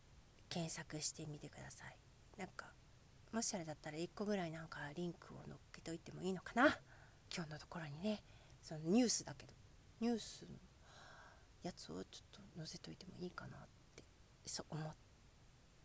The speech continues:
てますよ。だから、今はこうドローンっていうものがあって、「わ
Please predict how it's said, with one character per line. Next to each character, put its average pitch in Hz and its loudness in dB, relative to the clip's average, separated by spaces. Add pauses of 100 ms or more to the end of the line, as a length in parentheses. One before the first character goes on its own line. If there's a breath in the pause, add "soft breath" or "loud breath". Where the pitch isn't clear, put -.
(140)
て - -10
ま - -10
す - -6
よ。 170 6 (920)
だ - -4
か 160 0
ら、 196 8 (380 loud breath)
今 381 12
は 233 10 (240 loud breath)
こ 208 0
う - 4
ド 196 8
ロ 240 10
ー 196 6
ン - 4
っ - -
て 170 -2
い 175 6
う 175 6
も 175 4
の 180 2
が 170 4
あ 185 6
っ 190 4
て、 202 6 (380 loud breath)
「わ 339 12